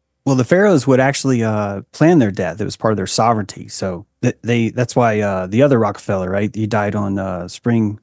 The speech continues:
spring equinox. And so if you really wanna show how powerful you are, you're going to die you're going to choose your death. You're going to have that happen, right? So it's a, it's a old, old school way of displaying this, this kind of, like, uh, uh,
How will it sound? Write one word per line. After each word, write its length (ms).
spring 260
equinox. 560
And 100
so 260
if 100
you 100
really 140
wanna 160
show 180
how 120
powerful 360
you 140
are, 120
you're 120
going 320
to 100
die 480
you're 160
going 220
to 80
choose 280
your 100
death. 360
You're 120
going 200
to 60
have 300
that 240
happen, 460
right? 340
So 140
it's 160
a, 120
it's 140
a 160
old, 380
old 220
school 260
way 200
of 160
displaying 600
this, 280
this 200
kind 240
of, 140
like, 280
uh, 240
uh, 300